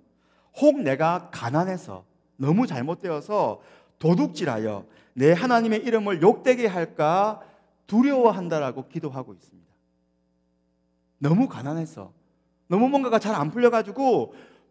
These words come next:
도둑질해서 먹고 살아야 되는 그런 상황에 처할까 봐, 그래서 하나님의 이름을 욕되게 할까 봐 그렇게 두렵다라고 지금 기도하고 있어요. 그래서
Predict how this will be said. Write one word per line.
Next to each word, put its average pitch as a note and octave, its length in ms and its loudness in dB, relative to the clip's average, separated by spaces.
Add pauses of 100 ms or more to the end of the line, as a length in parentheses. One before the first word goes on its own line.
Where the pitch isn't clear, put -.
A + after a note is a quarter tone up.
도둑질해서 A#3 760 2
먹고 B3 460 2
살아야 C#4+ 260 2
되는 F3+ 260 -2
그런 A#3+ 220 2
상황에 A3+ 420 0
처할까 G3+ 400 -2
봐, E3+ 460 2 (520)
그래서 C4 220 0
하나님의 C#4 400 2
이름을 A3+ 220 0
욕되게 A#3+ 320 2
할까 F#3+ 240 0
봐 F3 60 -4
그렇게 G3+ 300 -2
두렵다라고 F#3+ 600 -2
지금 D#3 240 -10
기도하고 F#3 460 -8
있어요. F#2 260 -20 (320)
그래서 F3 720 2